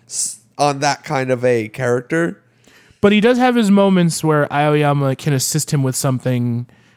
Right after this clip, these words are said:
Speaker 2: which this is the thing that Aoyama does, is that during, I guess we'll get to that one, the episode structure, but
Speaker 1: Yeah.
Speaker 2: um, Aoyama is his support, and Zaizen can set Aoyama up perfectly,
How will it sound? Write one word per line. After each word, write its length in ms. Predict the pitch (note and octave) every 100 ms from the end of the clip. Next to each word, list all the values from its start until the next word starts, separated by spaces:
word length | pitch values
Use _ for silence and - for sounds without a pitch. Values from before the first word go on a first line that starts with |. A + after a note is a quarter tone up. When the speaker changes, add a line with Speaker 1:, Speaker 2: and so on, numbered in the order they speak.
| _
Speaker 2:
which 220 | G3 -
this 180 | C4+ C#4+
is 80 | C#4+
the 80 | B3
thing 160 | C4 A#3+
that 100 | E3+
Aoyama 540 | E3 F3+ F3 E3+ E3
does, 480 | C#3 C3+ D3+ D#3+ D3+
is 260 | C3+ C3
that 320 | C3 B2 A#2 - _ _ _ _ F3
during, 760 | D#3+ G3+ G3+ G3 F#3+ F3+ D#3+ - A3+
I 100 | D3+
guess 280 | D#3 D3 C#3+
we'll 160 | D3+
get 180 | C#3+ C#3
to 80 | C#3
that 160 | C3 A#2
one, 220 | B2 G#2+
the 180 | A#2+ A#2
episode 420 | A2+ A#2 A#2+ G#2
structure, 440 | - A2 - G#2+ G2
but 280 | G2+ F#2 - B2
Speaker 1:
Yeah. 220 | C#3 A2 - _ _ _
Speaker 2:
um, 560 | - D3 C#3 C3 C3 C3 _ _ _ _ _ _ _ _ _
Aoyama 440 | G#3 B3 B3 A#3+ A3
is 360 | F3+ F3 D#3+
his 240 | D3+ F3 F3
support, 500 | F#3+ E3 D#3+ F3+ - _ _ _ _ _ -
and 680 | D#3 C#3 C3 B2 A#2 B2 - _ _
Zaizen 500 | D3 E3 D#3+ E3 F3+
can 180 | F3 D3
set 220 | - D3+
Aoyama 520 | D3+ D3+ D#3+ D#3 D#3
up 140 | B2 -
perfectly, 580 | E3 F#3 G3 A#3 A3